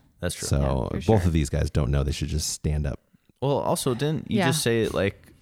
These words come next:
Speaker 1: it's Fred's first time at the ocean in seventeen years or something like that?
Speaker 2: Or twelve,
Speaker 3: Uh,
Speaker 2: I think he
Speaker 3: twelve,
Speaker 2: said.
Speaker 1: Or twelve.
Speaker 2: Yeah.
Speaker 3: I believe.
Speaker 1: So maybe he just doesn't know how to swim either.
Speaker 2: Oh, maybe
Speaker 1: Similar
Speaker 2: not.
Speaker 1: to the, uh, Oklahoma guy, you know?
Speaker 2: Oh, yeah.
Speaker 1: Like, if you're out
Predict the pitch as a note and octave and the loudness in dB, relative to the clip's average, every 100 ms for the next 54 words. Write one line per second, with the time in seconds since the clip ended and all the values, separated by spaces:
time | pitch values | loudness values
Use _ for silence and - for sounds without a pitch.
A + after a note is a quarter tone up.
0 | - G2+ G#2+ - - A2+ G#2 - A2 G#2 | -6 -4 -4 -6 -2 0 0 -2 -2 -2
1 | - G2+ G2 F#2 E2 F2+ F2+ F#2 - F2+ | 0 0 2 0 0 0 0 0 0 -2
2 | E2 F#2 F2 E2+ E2+ E2 E2+ F2+ F2 E2 | 0 0 0 -2 -2 0 -2 -4 -4 -6
3 | F2+ F2 E2+ - F#2 F2 F2+ - F#2+ G2 | -4 -2 -4 0 2 2 2 2 2 2
4 | F#2 G#2 - G2+ G2+ E2 D2 C#2+ F#3 - | 2 2 2 2 4 4 4 -2 -4 0
5 | A#2 B2 C3+ B2 A#2 - G#2+ G#2 - F#2+ | 2 2 2 2 0 -2 -4 -2 -2 0
6 | F#2+ F2 - E2+ E2 E2+ F2 E2+ - _ | 2 0 -2 -2 0 0 0 -2 -8 _
7 | - - _ _ B2+ D3+ E3 F3 F#3 G2+ | -20 -20 _ _ 4 6 6 6 4 4
8 | F#2 F#2+ F2+ F2 - F#2+ F#2 G2 A2+ F#2 | 4 4 4 4 2 0 2 2 2 2
9 | D#2+ D#2 E2+ - F2+ F2 F#2 F2+ F#2+ F2 | 2 2 0 -2 0 2 4 6 6 4
10 | E2+ F2 D#2+ - - - - - A#2+ G#2+ | 4 2 0 -6 -18 -8 -6 0 2 4
11 | A2 - | 2 -2